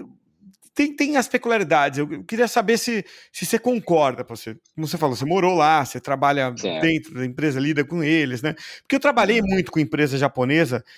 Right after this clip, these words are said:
Speaker 1: tenho clientes
Speaker 2: Tá.
Speaker 1: até hoje, né? Mas,
Speaker 2: Uhum.
Speaker 1: assim,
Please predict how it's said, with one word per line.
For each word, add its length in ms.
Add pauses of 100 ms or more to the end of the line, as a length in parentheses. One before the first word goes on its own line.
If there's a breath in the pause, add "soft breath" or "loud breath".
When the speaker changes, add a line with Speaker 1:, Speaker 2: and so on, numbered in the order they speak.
(180 soft breath)
Speaker 1:
tenho 240
clientes 300
Speaker 2:
Tá. 60
Speaker 1:
até 180
hoje, 420
né? 300 (340 soft breath)
Mas, 260
Speaker 2:
Uhum. 80
Speaker 1:
assim, 480